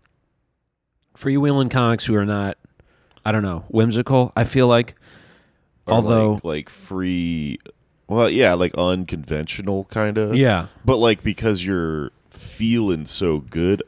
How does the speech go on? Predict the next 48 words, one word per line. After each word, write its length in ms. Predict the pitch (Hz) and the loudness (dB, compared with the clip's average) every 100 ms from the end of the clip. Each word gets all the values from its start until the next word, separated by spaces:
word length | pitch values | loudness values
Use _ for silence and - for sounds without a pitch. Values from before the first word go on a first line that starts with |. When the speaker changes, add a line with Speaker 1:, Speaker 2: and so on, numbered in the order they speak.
| - | -6
Speaker 2:
This 120 | 202 | 0
is 60 | 262 | 2
a 60 | |
really 220 | 143 139 113 | 4 4 2
weird 440 | 82 98 95 71 | 2 2 2 0
word 300 | 71 85 76 | 0 0 2
I've 160 | 80 92 | 0 2
never 160 | 95 87 | 0 0
thought 260 | 87 85 | 0 0
this 120 | 73 | -2
hard 200 | 87 80 | -4 -4
about. 340 | 76 67 50 - - - - - _ _ - | -2 -6 -6 -12 -20 -20 -20 -20 _ _ 0
Also, 520 | 151 - 175 175 175 | 0 2 2 4 2
the 100 | 123 | 2
word 240 | 107 117 | 2 2
whimsical 540 | 95 113 98 101 92 82 | 2 0 0 0 0 0
reminds 360 | 82 82 82 | -2 -2 -4
me 80 | 80 | -4
of 80 | 76 | -6
the 60 | 71 | -6
word 200 | 71 - | -8 -6
icicle, 560 | 71 - 65 62 50 | -8 -8 -12 -12 -12
so 140 | - 71 | -8 -6
I 40 | |
always 220 | 67 65 | -6 -6
think 180 | - 73 | -8 -8
about, 220 | 64 60 | -6 -6
like, 100 | 52 117 | -4 -2
Speaker 1:
Oh, 360 | 127 160 180 | 0 2 0
Speaker 2:
you 60 | 170 127 95 | 0 0 -2
know, 60 | 85 | -4
Speaker 1:
I 100 | 101 | -4
want 180 | 104 | -4
a 20 | 107 | -2
whim-, 240 | 117 139 - | -4 -6 -10
a 120 | 113 | -8
whimsical. 600 | 104 120 143 117 101 90 - - | -2 0 0 -2 -4 -6 -10 -8
Speaker 2:
I 60 | 80 | -2
wanna 160 | 80 | -2
stab 460 | - - 85 71 71 | -2 -2 2 2 2
someone 260 | 76 78 69 | 0 -2 -2
with 100 | 62 | -2
a 80 | 60 | -4
whimsical 760 | 60 73 76 62 - 62 64 - 131 | -2 -2 -2 -6 -6 -4 -4 0 0
and 260 | 117 - | 2 2
then 180 | 76 69 | 2 2
<laughs> 0 | |
laugh. 560 | 73 76 71 69 - | 2 2 2 -2 -2